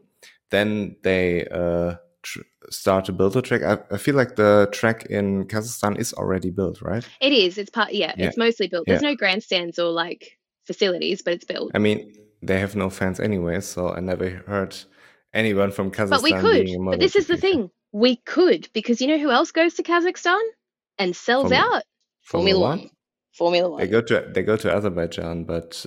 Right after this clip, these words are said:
Speaker 1: uh,
Speaker 2: Yes, sorry,
Speaker 1: yeah.
Speaker 2: Azerbaijan.
Speaker 1: But, uh, yeah, I feel like then again, if the whole marketing, uh, machine would work, then we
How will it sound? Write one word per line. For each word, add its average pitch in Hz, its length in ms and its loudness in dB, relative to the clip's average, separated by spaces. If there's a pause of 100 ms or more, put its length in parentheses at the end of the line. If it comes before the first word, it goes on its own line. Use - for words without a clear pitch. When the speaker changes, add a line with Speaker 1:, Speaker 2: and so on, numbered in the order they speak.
Speaker 1:
uh, 82 220 -2
Speaker 2:
Yes, 180 220 2
sorry, - 260 -4
Speaker 1:
yeah. - 160 -8
Speaker 2:
Azerbaijan. 170 500 -10 (560)
Speaker 1:
But, 101 380 2
uh, 98 280 4
yeah, 95 280 0
I 90 60 -2
feel 110 200 -2
like 107 240 -2 (600)
then 127 260 0
again, 113 480 0
if - 240 -6
the 101 120 0
whole 101 200 2
marketing, 98 760 -2
uh, 90 480 -4 (140)
machine 98 400 -4
would 98 240 -4
work, 104 260 2
then 90 240 -2
we 90 140 -2